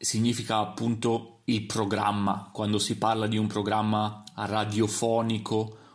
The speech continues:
o televisivo o anche di podcast, no? E <laughs> da buon project manager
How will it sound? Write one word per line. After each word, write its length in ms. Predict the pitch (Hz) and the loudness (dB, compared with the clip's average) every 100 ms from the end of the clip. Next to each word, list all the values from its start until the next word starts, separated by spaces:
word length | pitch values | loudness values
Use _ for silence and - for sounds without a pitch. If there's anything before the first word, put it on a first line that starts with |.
| - | -8
o 280 | 113 107 107 | 0 2 2
televisivo 1000 | 120 104 104 104 101 - 117 117 107 110 | 2 2 2 2 0 0 2 2 4 2
o 300 | 107 107 104 | 2 0 2
anche 540 | 107 104 107 98 98 | 2 0 -2 -4 -8
di 400 | 98 104 104 - | 0 0 0 -4
podcast, 760 | - 107 92 - - 92 - - | -2 0 0 -6 -8 -6 -6 -2
no? 280 | 113 139 - - - | -2 -2 -10 -20 -12
E 180 | 98 104 101 - - 117 120 | -8 -6 -8 -8 -6 -4 -6
<laughs> 500 | - - - - - | -8 -12 -12 -14 -8
da 160 | - 98 | -4 0
buon 480 | 113 117 113 98 - - | 2 2 0 -2 -8 -14
project 600 | - 113 117 110 110 - | -4 2 2 2 -4 -2
manager 960 | 104 113 110 110 101 117 123 127 - - | 0 0 2 0 0 0 0 -4 -14 -20